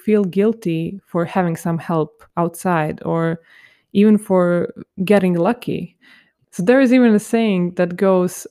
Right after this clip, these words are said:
"Help yourself and God will help you." So you need to put a little bit of work, and then something else will come in and help you even more. So going back to the topic,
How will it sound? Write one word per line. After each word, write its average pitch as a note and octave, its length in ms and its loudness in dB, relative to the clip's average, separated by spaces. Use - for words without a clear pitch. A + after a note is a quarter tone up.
"Help B3 440 0
yourself G#3 800 -4
and F#3 220 0
God F#3+ 300 2
will D#3+ 160 0
help E3 340 -4
you." - 280 -8
So G#3+ 140 2
you A3 140 8
need C#4+ 300 4
to A3 80 -8
put G3 320 -6
a F3+ 60 -6
little F#3 180 -4
bit E3+ 160 -8
of D#3+ 220 -10
work, D#3+ 360 -8
and F3 140 -6
then F#3 340 -4
something G#3 600 -2
else E3 420 -8
will F3 200 -2
come F3 340 0
in E3+ 340 0
and D#3+ 160 -4
help D#3+ 320 -2
you D#3 80 2
even D3+ 240 -2
more. D#3 500 0
So E3+ 580 2
going F#3+ 220 4
back F#3+ 240 0
to F#3+ 120 -2
the F3 100 -4
topic, F#3 600 -6